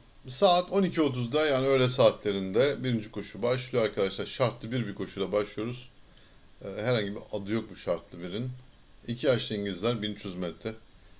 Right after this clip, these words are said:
Çim piste çıkacaklar. İlk alternatif bankomuz burada geliyor. Linardo Can, Müslüm Çelik'le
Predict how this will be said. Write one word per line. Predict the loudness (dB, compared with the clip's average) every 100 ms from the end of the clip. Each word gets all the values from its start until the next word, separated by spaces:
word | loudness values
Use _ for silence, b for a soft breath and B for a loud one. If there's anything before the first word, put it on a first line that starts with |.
| b b -8
Çim | -6
piste | -4 -6 -8
çıkacaklar. | -6 -4 -2 0 -2
İlk | 2
alternatif | 4 6 4 0 0 0
bankomuz | 0 0 -4 -4
burada | -2 0
geliyor. | 2 2
Linardo | 4 4 6 4 6 4 2
Can, | 4 2 2 -6
Müslüm | -8 -4 -2
Çelik'le | -2 0 -2 0 -2